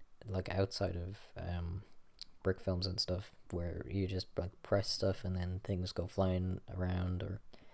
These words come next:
it's a, it's a cool, like, play, play set thing. It was also a really fun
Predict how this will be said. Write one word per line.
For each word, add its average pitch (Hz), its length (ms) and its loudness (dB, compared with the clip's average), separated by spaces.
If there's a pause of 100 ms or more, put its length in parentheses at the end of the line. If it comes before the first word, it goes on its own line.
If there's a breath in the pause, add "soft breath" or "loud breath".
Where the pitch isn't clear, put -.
(400 loud breath)
it's - 160 0
a, - 100 2
it's 107 120 -2
a - 40 -14
cool, 127 220 2
like, - 300 2
play, 92 380 4 (120)
play 104 200 2
set - 300 -2 (180)
thing. 87 280 -4 (600 loud breath)
It 107 60 0
was 98 100 4
also 113 220 8
a - 20 4
really 92 180 6
fun 92 440 2